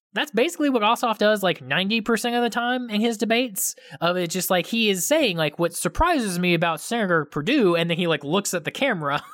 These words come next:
<laughs> and says, you know, that David Perdue is a crook and that he did all these bad trades. And, like, he is communicating directly to the audience.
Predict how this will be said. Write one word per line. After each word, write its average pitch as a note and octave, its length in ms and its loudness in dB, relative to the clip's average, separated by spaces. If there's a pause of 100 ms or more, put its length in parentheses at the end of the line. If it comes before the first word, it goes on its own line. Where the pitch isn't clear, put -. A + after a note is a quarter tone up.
(140)
<laughs> D#4 220 -2
and A3+ 160 -2
says, G3 280 0 (140)
you G3+ 80 2
know, E3+ 140 2
that E3 180 0
David F3+ 300 -2
Perdue F#3 320 4
is F3 100 2
a F3 60 -2
crook - 320 0
and D#3+ 160 0
that D#3 80 0
he F#3 180 4
did F#3 180 0
all F#3 120 4
these F3 240 0
bad F3+ 420 -4
trades. D3 600 -2 (280)
And, F3+ 120 0
like, F3 160 0
he G3+ 100 0
is F3 80 -2
communicating G3 640 0
directly F3+ 420 -2
to D#3+ 120 -6
the D3 140 0
audience. D3 520 -4